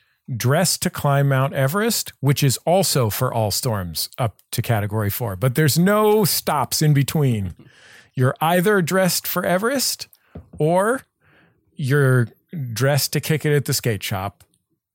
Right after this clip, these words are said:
Never the twain shall meet. Th-, that's Los Angeles weather preparedness, is one of those two things. That said, I took my daughter to lunch today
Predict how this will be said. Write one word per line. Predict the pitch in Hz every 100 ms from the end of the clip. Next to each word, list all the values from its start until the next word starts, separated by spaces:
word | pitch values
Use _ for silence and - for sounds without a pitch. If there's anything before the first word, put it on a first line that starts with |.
| _ _
Never | 175 127 135 139
the | 123
twain | - 120 110
shall | 107 110 98
meet. | 87 71 _ _ -
Th-, | 135 -
that's | 135 143 - - - - -
Los | 123 131 147
Angeles | 127 127 123 113 123
weather | 117 113
preparedness, | 110 110 - 98 80 73 - -
is | - 101
one | 107 123
of | 107
those | 104 98
two | - 95
things. | - - 95 - _ _ _ _ _ _ _ _ _ _
That | 135 170 185
said, | 147 104 71 85 _ _ _ _ _ _ _ _ _ - - - - -
I | 123
took | - 147 147
my | 127
daughter | 117 120 117 110
to | -
lunch | 110 113 -
today | 104 92 87 98